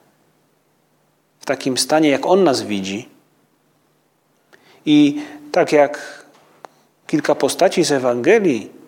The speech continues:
zapragniemy już nigdy tego światła nie utracić. Tak jest w historii Nikodema, tak jest w historii tej Samarytanki przy studni,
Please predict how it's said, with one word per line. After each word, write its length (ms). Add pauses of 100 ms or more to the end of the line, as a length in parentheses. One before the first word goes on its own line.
(280)
zapragniemy 560
już 160
nigdy 220
tego 200
światła 360
nie 140
utracić. 540
Tak 160
jest 140
w 60
historii 460
Nikodema, 680 (380)
tak 140
jest 160
w 60
historii 460
tej 140
Samarytanki 720
przy 180
studni, 560